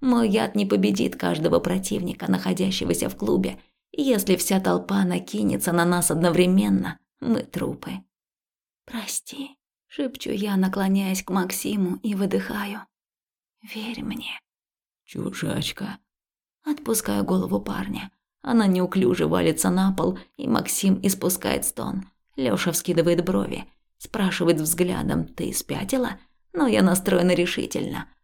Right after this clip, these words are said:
Выхожу вперед, становлюсь прямо перед лицом толпы и выдыхаю. «Ну что, вы повеселились?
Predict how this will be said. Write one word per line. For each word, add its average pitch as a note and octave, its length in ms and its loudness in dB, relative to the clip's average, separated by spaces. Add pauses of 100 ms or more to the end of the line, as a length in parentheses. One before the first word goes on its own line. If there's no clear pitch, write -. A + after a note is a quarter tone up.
(100)
Выхожу G3 500 4
вперед, F#3 460 -2 (300)
становлюсь F#3 680 2
прямо E3+ 440 0
перед F3 300 4
лицом F3 360 4
толпы F#3 600 2 (200)
и C4+ 140 2
выдыхаю. F#3 760 -2 (920)
«Ну C4+ 280 8
что, D#3+ 580 -2 (400)
вы G3+ 260 8
повеселились? D#3 960 4